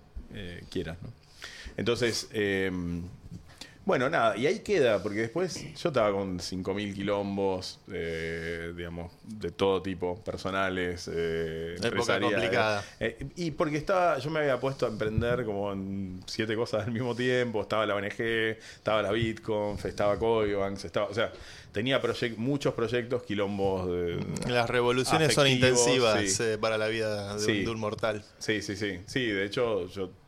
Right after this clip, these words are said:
Speaker 1: digamos, dejé varios años de mi vida personal ahí, digamos, en todo este proceso.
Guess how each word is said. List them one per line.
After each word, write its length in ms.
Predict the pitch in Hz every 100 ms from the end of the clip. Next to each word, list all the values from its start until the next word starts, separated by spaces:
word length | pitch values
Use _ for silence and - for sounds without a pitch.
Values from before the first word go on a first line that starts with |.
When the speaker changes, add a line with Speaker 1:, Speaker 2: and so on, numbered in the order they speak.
| -
Speaker 1:
digamos, 300 | 85 82 85 87 87
dejé 240 | 85 104 107
varios 400 | 107 104 104 104
años 240 | 104 107
de 60 | 101
mi 100 | 98
vida 600 | 98 104 101 92 87 87
personal 560 | 98 104 107 104 107 107
ahí, 380 | 98 101 107
digamos, 320 | 98 92 90 90
en 100 | 85
todo 140 | 90
este 160 | 92 85
proceso. 560 | 92 87 92 87 107